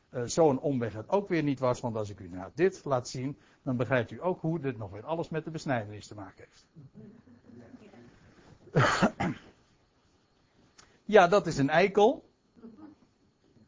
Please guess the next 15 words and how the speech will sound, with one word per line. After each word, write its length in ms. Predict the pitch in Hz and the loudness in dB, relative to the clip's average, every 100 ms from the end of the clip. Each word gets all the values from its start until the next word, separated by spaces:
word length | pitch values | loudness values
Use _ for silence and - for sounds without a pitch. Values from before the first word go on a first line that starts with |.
| _ | _
Maar 440 | 180 180 175 170 - | 4 8 6 4 -10
dat 340 | 147 175 175 - | 2 4 4 0
is 260 | 214 - | -2 -2
precies 460 | - 175 - 254 226 | -6 -4 -2 -2 -2
ook 140 | 185 | 0
wat 180 | 196 190 | 0 0
er 100 | 180 | -2
met 200 | 175 160 | -2 -4
de 100 | 131 | -6
besnijdenis 760 | 113 - 180 208 220 214 214 - | -8 -6 0 0 0 -4 -4 -4
zichtbaar 440 | 226 170 139 110 | -6 0 2 2
gemaakt 360 | 127 120 101 - | 0 0 0 -6
wordt. 160 | 110 | -6
Want 220 | 147 165 | -6 -4
kijk, 280 | - 175 127 | 0 0 0